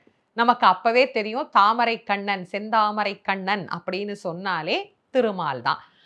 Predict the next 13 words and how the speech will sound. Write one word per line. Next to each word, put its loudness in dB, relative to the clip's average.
அந்த 6
அழகிய 6
கண் -2
படைத்த -2
திருமாலுக்கும் 0
பிரம்மதேவனுக்கும் 4
மறைத்த 2
திருவடி. -6
அவர்களுக்கு 4
மட்டுமா 2
மறைத்தார்? 2
வேதங்களுக்கு 0
மறைத்தார். 0